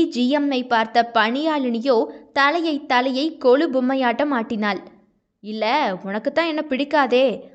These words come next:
அப்புறம் ஏன் இப்படியெல்லாம்?" யாஷின் கேள்வியில் உறைந்து போனாள் உள்ளியவள். என்ன சொல்வாள், எப்படி சொல்வாள் பேதை அவள், பல்லவியும்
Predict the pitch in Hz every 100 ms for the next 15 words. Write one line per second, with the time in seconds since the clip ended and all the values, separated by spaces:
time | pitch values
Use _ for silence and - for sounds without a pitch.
0 | - 196 - 262 294 349 320 285 285 277
1 | 262 262 269 269 - _ _ 226 262 269
2 | 320 359 330 320 269 285 285 226 240 269
3 | 190 196 240 294 302 294 262 233 285 285
4 | 262 254 247 226 240 - - _ _ _
5 | 196 226 254 349 302 277 254 240 262 -
6 | - - 262 262 381 349 311 285 285 349
7 | 339 277 269 240 214 208 208 - _ _
8 | 269 254 277 285 269 339